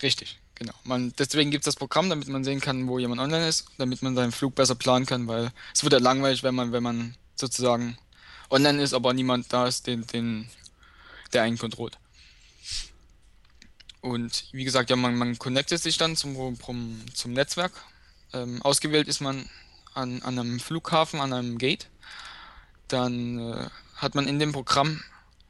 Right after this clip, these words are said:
eine Möglichkeit, einen Flugplan zu feilen. Da steht dann die Route drin und die Höhe und, und so weiter. Und ja, wenn man dann Glück hat, ist ein Fluglotse online. Dem sagt man dann, dass man,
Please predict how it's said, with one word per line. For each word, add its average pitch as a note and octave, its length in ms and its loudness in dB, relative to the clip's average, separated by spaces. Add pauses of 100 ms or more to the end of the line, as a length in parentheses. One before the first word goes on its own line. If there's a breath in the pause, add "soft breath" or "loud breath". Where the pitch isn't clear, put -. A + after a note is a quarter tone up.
(460 loud breath)
eine C3 120 0
Möglichkeit, C#3 440 4
einen B2+ 80 -6
Flugplan D#3 720 0
zu - 180 -2
feilen. E3 500 2 (880)
Da C3 100 0
steht B2 220 4
dann A#2 100 2
die A2 80 -4
Route C3 280 -2
drin B2+ 260 -4
und A2 120 -8
die G#2+ 160 -10
Höhe C3 200 -2
und, C#3 180 -6
und C3 80 -6
so C3+ 120 -2
weiter. C#3+ 300 0 (840 loud breath)
Und C#3 120 0
ja, C3+ 140 8
wenn B2+ 80 4
man B2+ 100 4
dann A#2+ 100 0
Glück D3 220 0
hat, D#3+ 100 0
ist C3+ 140 -2
ein B2 60 -4
Fluglotse E3 460 0
online. D#3+ 400 0 (100)
Dem C3+ 500 -4
sagt C3+ 280 2
man C3 120 -2
dann, B2+ 160 -2
dass B2+ 180 0
man, B2 320 -2